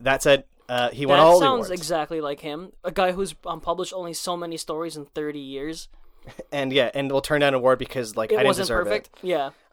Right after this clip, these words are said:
Speaker 1: Um,
Speaker 2: That's
Speaker 1: well,
Speaker 2: pretty cool.
Speaker 1: well, interesting enough, uh, he is, he does support himself, uh, by basically, I think his actually main job is a technical writer, which
Speaker 2: Oh, cool.
Speaker 1: I don't know if he is anymore. I know, like, he's, like, he's, you know, obviously
Speaker 2: I mean,
Speaker 1: technical writer,
Speaker 2: I'm sure
Speaker 1: you
Speaker 2: he's
Speaker 1: can
Speaker 2: got
Speaker 1: imagine
Speaker 2: those,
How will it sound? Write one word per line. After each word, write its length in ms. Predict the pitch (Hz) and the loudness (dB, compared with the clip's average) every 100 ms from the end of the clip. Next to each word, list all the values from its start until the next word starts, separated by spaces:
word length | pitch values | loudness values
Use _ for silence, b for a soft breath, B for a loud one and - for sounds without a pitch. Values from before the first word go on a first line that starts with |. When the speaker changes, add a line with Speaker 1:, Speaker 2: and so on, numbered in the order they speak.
| 151 | 2
Speaker 1:
Um, 300 | 170 170 165 | 6 6 4
Speaker 2:
That's 100 | 202 | 4
Speaker 1:
well, 80 | |
Speaker 2:
pretty 120 | 220 214 | 4 2
cool. 260 | 170 196 - | -4 -6 2
Speaker 1:
well, 140 | 214 | 2
interesting 360 | 202 214 214 208 | 4 0 0 4
enough, 240 | 214 190 160 | 6 4 4
uh, 260 | 143 127 - | 4 4 0
he 340 | 156 165 160 | -6 -2 -2
is, 380 | 151 151 143 - | 0 0 0 -2
he 100 | 151 | -2
does 160 | 165 | -2
support 260 | - 156 151 | -2 -2 0
himself, 440 | 156 - 127 - - | 0 2 2 0 -8
uh, 540 | 117 113 107 107 104 | -6 -4 -4 -6 -6
by 180 | - 117 | -6 -4
basically, 720 | 120 113 - 117 113 110 110 | -4 -6 -8 -12 -8 -6 0
I 120 | 147 | 2
think 120 | 202 | 2
his 120 | 156 | 0
actually 260 | 175 185 156 | 0 0 -2
main 220 | 113 151 | 0 0
job 200 | 139 117 | 2 0
is 100 | 107 | -2
a 60 | 107 | -10
technical 380 | - - - 101 | -10 -10 -12 -14
writer, 320 | 101 - 123 b b b b b | -12 -14 -16 b b b b b
which 180 | 135 135 | 0 2
Speaker 2:
Oh, 40 | 233 | 2
cool. 220 | 240 123 | 0 4
Speaker 1:
I 60 | 196 | 6
don't 100 | 302 | 6
know 60 | |
if 60 | 339 | 4
he 80 | 214 139 | 0 0
is 220 | 165 214 | 0 2
anymore. 420 | 240 240 254 277 | 2 2 2 4
I 60 | 160 | 4
know, 160 | 160 185 | 6 6
like, 200 | 175 156 | 6 4
he's, 260 | 165 143 | -4 0
like, 300 | 147 127 - - | 2 2 0 -18
he's, 220 | 131 131 - | -14 -14 -10
you 100 | 143 | -4
know, 160 | 107 95 | -4 -4
obviously 260 | 113 107 113 | -6 -6 -8
Speaker 2:
I 20 | |
mean, 60 | - | -8
Speaker 1:
technical 260 | 117 160 | -6 -4
writer, 160 | 110 107 | -2 -2
Speaker 2:
I'm 40 | |
sure 100 | - | -4
Speaker 1:
you 40 | 294 | -2
Speaker 2:
he's 40 | |
Speaker 1:
can 60 | 202 | 0
Speaker 2:
got 120 | 214 | 0
Speaker 1:
imagine 40 | |
Speaker 2:
those, 100 | 165 | -2